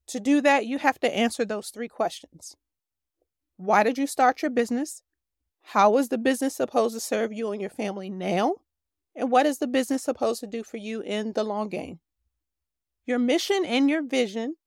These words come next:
which you come to when you answer those questions, is the key to you picking the right goal and creating a strategic plan. You need the strategic plan to help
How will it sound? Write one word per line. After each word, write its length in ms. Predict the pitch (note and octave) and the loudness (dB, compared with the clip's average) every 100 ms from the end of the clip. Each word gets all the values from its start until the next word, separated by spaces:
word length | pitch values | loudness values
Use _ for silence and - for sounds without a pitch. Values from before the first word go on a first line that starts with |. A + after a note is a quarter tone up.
| _ | _
which 300 | - A3+ A#3+ | -4 -4 -4
you 320 | A#3+ B3 B3+ A3+ _ - | -6 -6 -6 -10 _ -6
come 280 | B3 G#3+ | 0 0
to 240 | A#3 B3+ A#3+ | 0 -4 -2
when 120 | A#3+ | -2
you 80 | A#3 | 0
answer 300 | A3 B3 C4 | -2 -2 -2
those 240 | A#3 A3+ | -4 -4
questions, 680 | - - F4 - G3+ G#3 - - _ _ _ | -6 -4 -4 -4 -8 -8 -12 -20 _ _ _
is 140 | - A#3+ | -6 -6
the 100 | - | -4
key 240 | - E4 | 0 0
to 120 | - | 0
you 160 | C#4 C4+ | -4 -4
picking 400 | - A#3+ - D4+ | -4 -4 -2 -2
the 120 | D4+ | 0
right 260 | C4+ C#4+ - | 2 0 0
goal 400 | A#3 A3+ A3+ A#3 _ _ _ | 2 2 2 -4 _ _ _
and 140 | A#3+ | -6
creating 600 | - C4 A#3+ A3+ A3+ A3+ - | -4 -2 2 2 2 -4 -6
a 100 | - | -8
strategic 720 | - G3+ - A3+ F#3+ - _ | -8 -14 -10 -10 -8 -12 _
plan. 440 | - G3+ - - _ _ _ _ _ _ - | -6 -4 -4 -10 _ _ _ _ _ _ -2
You 160 | B3 | 0
need 220 | C4 B3+ A#3 | 2 2 0
the 100 | A#3+ | -2
strategic 600 | - - - B3 - - | -4 -8 -6 -4 -6 -10
plan 480 | - D#4 F#4+ B3 A#3 | -6 -2 0 0 -2
to 120 | G#3+ | -4
help 240 | A#3+ A#3+ | -2 -2